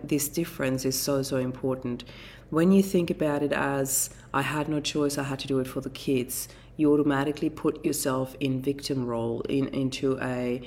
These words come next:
state of, um, helplessness, and there were no other choices. Yet when you think about it, how many people out there don't feel that empowered or don't feel they have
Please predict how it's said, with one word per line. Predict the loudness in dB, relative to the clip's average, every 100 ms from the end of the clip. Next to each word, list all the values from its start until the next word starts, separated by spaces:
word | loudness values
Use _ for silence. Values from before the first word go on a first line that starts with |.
| -14
state | -6 -6 0 2 4 2
of, | 2 2 2 0 -6 -14 -16 -20 -20 -8
um, | -6 -4 -4 -4
helplessness, | -4 -4 -2 0 -2 -2 0 0 -2 -6
and | -4 -2 -2 -2 -4 0
there | 2
were | 4 2 2
no | -2 -4
other | -6 -6
choices. | -2 -2 -2 -4 -6 -8 -12 -16 -20 -14
Yet | 0 0 2
when | 0 0
you | 0
think | -2 -4 -4
about | -4 -4 -4
it, | -4 -6
how | -8 -4 -2 0 0
many | 0 0 0 0 -2 -4 -10 -20 -20 -6
people | 0 2 2 0
out | 0 0 -2 -2
there | 0 2 0 -4 -14 -20 -20 -2
don't | 2 4 4 0
feel | -6 -6 2 4 4 2
that | 2 0 0
empowered | -2 -4 -4 -4 -2 -4 -4
or | -2 -2
don't | 0 0 0 -4
feel | -2 2 4 4
they | 2 -2
have | -4 -6